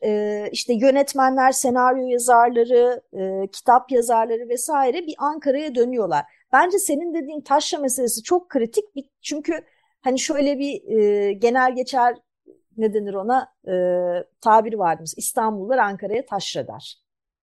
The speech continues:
Ya Ankara taşra, hani asıl kent dediğin İstanbul'dur. Ankara taşra. Ya bu benim o kadar çok duyduğum bir şey ki,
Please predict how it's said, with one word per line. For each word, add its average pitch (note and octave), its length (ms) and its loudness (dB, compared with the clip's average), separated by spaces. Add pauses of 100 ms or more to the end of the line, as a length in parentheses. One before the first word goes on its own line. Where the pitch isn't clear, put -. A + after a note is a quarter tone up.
Ya D2 140 -8
Ankara D#3+ 480 -8
taşra, D#3 380 -8
hani C#3 180 -14
asıl E3 260 -8
kent F3 360 -2
dediğin F3 280 -8
İstanbul'dur. D#3 720 -8
Ankara E3+ 400 -8
taşra. F#3 220 -4
Ya G3+ 120 -2
bu A3 140 -8
benim B3+ 200 -2
o A#3+ 60 -4
kadar C4 280 4
çok - 220 -14
duyduğum G#3+ 380 -6
bir G#3 60 -8
şey D#4+ 300 0
ki, D#3+ 220 -4